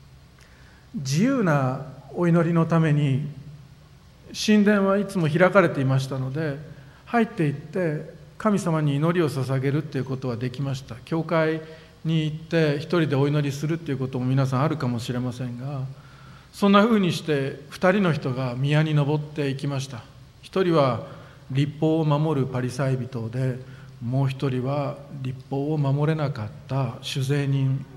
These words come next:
でした。この二人が祈りに出かけて行きます。酒税人ってどうして嫌われていたのかって私たち思う時があります。酒税人は確かに嫌われていました。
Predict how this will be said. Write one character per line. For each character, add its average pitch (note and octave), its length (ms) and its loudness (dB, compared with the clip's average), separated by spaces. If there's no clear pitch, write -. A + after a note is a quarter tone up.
で C3 100 -8
し - 120 -8
た。 - 100 -18
こ D#3+ 100 -2
の D#3+ 120 4
二 D#3 200 0
人 D#3 100 0
が C3+ 120 2
祈 C3+ 280 2
り D#3+ 60 0
に C3 160 0
出 A#2+ 120 -6
か C3 160 -2
け C3+ 120 -4
て C3+ 160 -6
行 B2 140 -6
き C3+ 100 -8
ま B2+ 140 -4
す。 - 160 -14
酒 - 280 0
税 F3+ 180 6
人 G3 200 4
っ - 20 -10
て D#3+ 100 0
ど D3+ 220 2
う F#3 80 2
し - 120 -8
て C3 360 -2
嫌 D3+ 160 2
わ C#3 100 4
れ C#3+ 80 0
て C#3+ 140 -2
い C3+ 60 -2
た D3 140 -2
の C3+ 100 0
か B2 200 -6
っ - 20 -6
て - 160 -12
私 C#3+ 240 -4
た C#3 80 -2
ち C#3 100 -4
思 D3+ 180 0
う E3 60 0
時 C3+ 240 -4
が C3 100 -2
あ B2 60 -4
り B2 80 -4
ま B2+ 120 -4
す。 - 200 -14
酒 - 180 -4
税 E3+ 160 2
人 F3 200 0
は E3+ 140 0
確 F3 260 -2
か D#3+ 80 2
に C3 200 0
嫌 C#3 160 2
わ C#3+ 100 6
れ C#3 100 0
て C#3+ 120 -2
い C#3 40 0
ま C3+ 120 2
し - 120 -4
た。 A2 80 -8